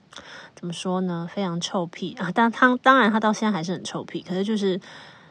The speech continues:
你在那个时候看到一个二十几岁的年轻人，然后真的他，他就跟现在的姆巴-，姆巴佩一样，他那时候踢的位置边锋，非常非常，速度非常的快，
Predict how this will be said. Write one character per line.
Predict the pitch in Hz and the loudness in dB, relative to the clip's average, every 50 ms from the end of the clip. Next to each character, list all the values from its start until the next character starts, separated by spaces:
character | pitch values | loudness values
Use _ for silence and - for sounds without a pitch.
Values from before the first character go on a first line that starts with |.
| _ _ _ _ _ _ - | _ _ _ _ _ _ -6
你 | 202 202 185 185 180 175 | 0 0 2 2 2 0
在 | 165 - 247 247 240 226 | 0 4 6 6 6 6
那 | 226 240 247 | 6 4 4
个 | 208 185 156 131 110 | 4 4 2 2 0
时 | - - - 175 | -4 -4 -4 0
候 | 180 214 | 0 2
看 | 214 214 - 226 202 | 2 2 2 2 4
到 | 208 214 202 | 4 4 4
一 | 185 170 | 4 2
个 | 170 | 0
二 | - 202 240 | 0 0 0
十 | 202 185 | 0 0
几 | 190 156 135 | -4 -6 -8
岁 | - - - 202 180 | -6 -2 0 2 2
的 | 156 151 147 135 120 101 107 110 143 170 180 196 | 2 0 -2 -4 -6 -6 -8 -8 -10 -12 -10 -6
年 | 175 170 170 175 | -4 -2 -2 -2
轻 | 180 170 - 196 196 202 190 | -2 -2 0 0 0 2 0
人， | 175 156 147 151 156 | -2 -2 -4 -6 -6
然 | 156 | -8
后 | 160 165 190 180 175 170 156 151 147 151 160 165 - _ _ _ _ _ _ _ _ _ _ _ _ _ _ | -6 -4 -2 -2 -2 -2 -2 -6 -8 -10 -14 -18 -20 _ _ _ _ _ _ _ _ _ _ _ _ _ _
真 | - - 302 311 | 0 2 4 4
的 | 320 269 190 - - | 4 4 2 2 -4
他， | - - - 269 254 | 0 2 4 4 4
他 | 247 - - 320 330 | 2 4 4 4 4
就 | - - 349 320 | 6 4 2 6
跟 | 254 277 294 | 8 6 6
现 | 277 - 269 | 8 6 6
在 | 254 | 6
的 | 240 208 | 6 4
姆 | 175 160 | 4 4
巴-， | 175 185 190 185 | 4 4 4 4
姆 | - 196 180 | 4 2 4
巴 | 180 185 196 202 | 4 6 4 4
佩 | 208 - 214 185 165 | 4 2 0 0 0
一 | 170 | 0
样， | 180 180 170 | 0 0 0
他 | 180 220 | 0 0
那 | 240 262 254 | 2 2 2
时 | 226 | 2
候 | 220 214 | 0 -2
踢 | 214 - 220 214 | -2 -2 -2 0
的 | 208 185 | 0 0
位 | 180 190 185 170 | 0 0 -2 -2
置 | 160 - 135 117 160 175 196 - - - - - - - - - - _ _ | -4 -6 -8 -8 -8 -10 -12 -14 -18 -20 -20 -20 -20 -20 -20 -20 -20 _ _
边 | - 208 214 220 226 | 4 4 6 6 4
锋， | 220 - 220 208 202 214 220 226 | 4 6 6 6 6 6 2 -2
非 | 220 - - - 277 294 320 | -4 -4 0 2 4 4 4
常 | 311 - 226 202 202 | 4 4 2 2 2
非 | - 226 220 | 4 4 6
常， | 220 185 185 | 6 6 4
速 | - - - 269 254 | 2 2 2 2 4
度 | 240 240 226 | 4 2 2
非 | - - - 247 233 247 247 254 | 0 -2 0 2 4 4 4 4
常 | 240 - 165 151 | 2 -2 -6 -6
的 | 147 - | -6 -8
快， | - - - - 170 - - | -10 -10 -2 -2 0 -2 -2